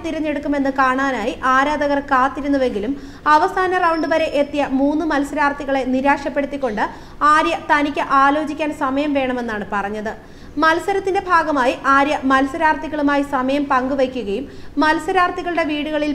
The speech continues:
പെണ്ണുകാണലിനായി സന്ദർശിക്കുകയും ചെയ്തിരുന്നു. ഇത് വലിയ വിമർശനങ്ങൾക്ക് വഴിയൊരുക്കിയിരുന്നു. ആരെയും വധുവാക്കാതെ പരിപാടി അവസാനിപ്പിച്ചതിലും ആര്യ പ്രേക്ഷകരെയും മത്സരാർത്ഥികളെയും ചതിച്ചു എന്ന തരത്തിലും വിമർശനങ്ങൾ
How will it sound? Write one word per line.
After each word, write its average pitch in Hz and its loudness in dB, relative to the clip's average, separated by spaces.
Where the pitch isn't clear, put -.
പെണ്ണുകാണലിനായി 302 0
സന്ദർശിക്കുകയും 254 -2
ചെയ്തിരുന്നു. 208 -2
ഇത് 233 2
വലിയ 254 2
വിമർശനങ്ങൾക്ക് 269 -2
വഴിയൊരുക്കിയിരുന്നു. 208 -4
ആരെയും 370 6
വധുവാക്കാതെ 330 4
പരിപാടി 302 2
അവസാനിപ്പിച്ചതിലും 285 -2
ആര്യ 262 2
പ്രേക്ഷകരെയും 269 -2
മത്സരാർത്ഥികളെയും 277 0
ചതിച്ചു 277 -2
എന്ന 285 0
തരത്തിലും 254 -2
വിമർശനങ്ങൾ 269 0